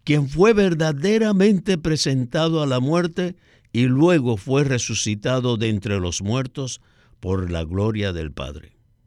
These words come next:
Así que aquí tenemos un indicador del lugar.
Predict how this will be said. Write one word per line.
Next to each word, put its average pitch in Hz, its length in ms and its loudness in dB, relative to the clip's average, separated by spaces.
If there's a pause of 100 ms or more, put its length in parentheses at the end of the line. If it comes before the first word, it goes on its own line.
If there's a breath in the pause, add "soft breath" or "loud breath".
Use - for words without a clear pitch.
(400 soft breath)
Así 151 340 0
que 147 400 0 (400)
aquí 123 300 -2
tenemos 180 560 0
un 185 220 4
indicador 151 760 2
del 127 160 0
lugar. 98 460 -2